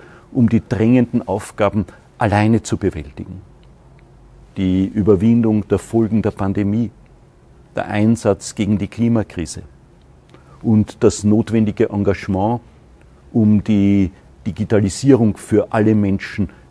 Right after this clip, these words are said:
menschenwürdig zu gestalten. Es ist also ein guter Zeitpunkt, um Ideen für Europa zu sammeln. Denn längst ist klar,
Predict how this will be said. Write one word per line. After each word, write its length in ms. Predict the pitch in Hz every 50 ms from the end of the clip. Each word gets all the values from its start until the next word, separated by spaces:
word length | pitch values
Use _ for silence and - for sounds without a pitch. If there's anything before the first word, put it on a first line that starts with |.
| -
menschenwürdig 760 | - 98 107 117 120 - - - 110 92 98 92 82 78 - -
zu 120 | - 87
gestalten. 600 | - 92 - - - 82 78 - - - 95 90 - - - - - - - - - _ _ _ _ - _ - - - - - - - - - - 87 113
Es 120 | 127 -
ist 140 | 127 - -
also 200 | 123 - 92 131
ein 160 | 113 110 -
guter 320 | - 175 165 - 135 120 -
Zeitpunkt, 640 | - 123 123 143 - - - 135 135 120 - - - - - - - - - _ _ -
um 160 | 135 123 127
Ideen 560 | - 87 82 - 120 120 123 123 123 113 107
für 260 | - - 107 104 - -
Europa 440 | 101 95 82 90 85 - 95 82
zu 140 | - - 95
sammeln. 440 | 82 - - 78 73 78 78 80 85 - _ _ _ _ _ _ _ _ _ _ _ _ _ _ _ _ _ _ _ _ _ -
Denn 160 | 98 98 98
längst 320 | 95 104 123 123 - -
ist 220 | 113 - - - -
klar, 420 | - 98 87 85 95 110 131 131